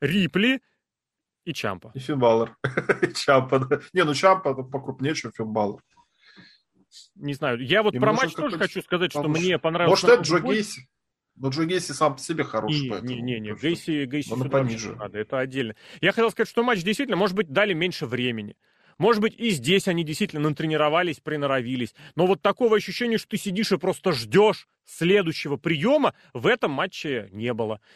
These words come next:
Speaker 1: Я, кстати, не знаю, почему такой матч нельзя было сделать на Расселманию, только вопрос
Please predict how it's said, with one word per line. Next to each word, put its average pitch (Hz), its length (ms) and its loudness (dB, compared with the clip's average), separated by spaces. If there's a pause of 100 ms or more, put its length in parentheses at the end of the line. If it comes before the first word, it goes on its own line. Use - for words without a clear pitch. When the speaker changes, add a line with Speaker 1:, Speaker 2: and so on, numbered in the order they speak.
Speaker 1:
Я, 170 200 2
кстати, 233 280 -2
не 240 80 -4
знаю, 247 160 2
почему 196 280 -6
такой 269 460 2
матч 175 260 0
нельзя 151 280 -2
было 135 240 -6
сделать 131 300 -6
на 139 100 -4
Расселманию, 170 520 -2
только 170 240 -2
вопрос 160 340 0